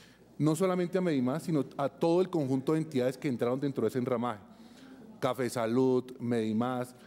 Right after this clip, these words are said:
Cruz Blanca, y con la información cruzada con la, eh, auditoría que le estamos haciendo a la superintendencia.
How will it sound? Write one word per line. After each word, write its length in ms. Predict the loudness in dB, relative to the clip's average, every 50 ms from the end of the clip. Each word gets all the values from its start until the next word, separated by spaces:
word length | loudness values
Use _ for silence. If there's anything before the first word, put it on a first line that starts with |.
| -20 -10 -2
Cruz 300 | 2 2 4 4 2 2
Blanca, 540 | 2 2 2 2 0 -2 -2 -4 -4 -4 -6 -12 -20 -20 -20 -4 -2
y 100 | -2 0
con 160 | 2 2 2
la 60 | 2 0
información 480 | 0 -2 -2 -2 -2 -2 -2 -4 -2
cruzada 500 | -2 -2 0 0 0 0 0 -2 -4 -6
con 160 | -4 -2 -2
la, 420 | 0 0 -2 -2 -4 -6 -8 -10 -10 -8
eh, 420 | -6 -4 -4 -2 -2 -2 -2 -2 -4 -6 -6 -4
auditoría 340 | -2 -2 -2 0 0 0 0
que 80 | 0 -2
le 40 | -2
estamos 220 | -2 -2 -2 -2
haciendo 220 | -2 -2 -2 -2
a 60 | -2 -2
la 60 | -2
superintendencia. 680 | -4 -4 -2 -2 -2 0 0 2 2 2 0 -2 -4